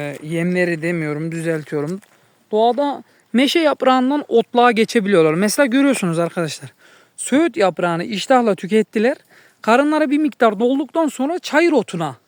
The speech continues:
yöneldiler. Bu da koyuncular daha bir, koyunlarda biraz daha fazladır. Ağız değiştirme derler arkadaşlar. Şimdi tekrardan çayıra hayvanlarımızı sürdüğümüzde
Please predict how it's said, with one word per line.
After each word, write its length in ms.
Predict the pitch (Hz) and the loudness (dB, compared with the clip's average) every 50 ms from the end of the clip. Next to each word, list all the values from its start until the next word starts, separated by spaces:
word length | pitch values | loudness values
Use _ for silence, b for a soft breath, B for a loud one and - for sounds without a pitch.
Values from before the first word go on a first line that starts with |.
| _ _ | _ _
yöneldiler. 680 | 165 170 175 165 160 151 147 135 139 131 127 113 - _ _ _ _ _ b b b b b b b b b b _ - | -6 -4 -2 -2 -2 -4 -4 -6 -8 -10 -10 -12 -16 _ _ _ _ _ b b b b b b b b b b _ -4
Bu 40 | - | -4
da 280 | 339 311 294 285 - - _ _ | -2 -2 -2 -6 -8 -12 _ _
koyuncular 600 | - - 233 262 294 311 262 302 339 320 285 254 | 2 4 6 6 6 4 2 4 4 4 4 2
daha 280 | 226 220 254 294 285 208 | 2 4 4 4 4 4
bir, 200 | 190 175 170 160 | 2 0 -2 -4
koyunlarda 580 | - - 196 202 214 220 240 240 233 214 196 | -2 -2 0 2 2 2 2 2 0 0 0
biraz 240 | 233 233 233 214 185 | 0 0 0 2 2
daha 120 | 226 226 | 2 2
fazladır. 480 | 202 - 233 233 233 226 302 - 359 - - | 2 2 0 0 0 -2 -4 -6 -6 -6 -2
Ağız 320 | - 240 262 294 302 240 | 0 2 2 2 2 2
değiştirme 520 | 214 185 175 160 - - 160 160 151 151 147 | 2 0 0 -2 -6 -10 -10 -8 -6 -6 -6
derler 240 | 151 147 151 151 | -6 -6 -4 -2
arkadaşlar. 520 | 165 185 190 185 190 170 151 - - 151 139 B B B B B B B | -2 -2 0 0 0 -2 -2 -4 -6 -10 -10 B B B B B B B
Şimdi 280 | - - 277 311 349 349 | -4 0 2 2 2 4
tekrardan 500 | - 359 370 - 311 269 247 220 202 233 | 2 2 2 2 2 2 2 2 2 0
çayıra 540 | - - - 247 262 285 294 285 277 254 226 | 2 2 2 2 4 4 4 4 4 4 4
hayvanlarımızı 680 | 226 247 254 269 269 269 277 277 277 277 269 247 240 | 4 4 6 4 4 4 4 4 4 2 2 0 -4
sürdüğümüzde 680 | - - 277 269 247 226 285 277 262 262 226 226 311 330 | -2 0 0 2 2 4 4 4 4 4 2 0 -2 -4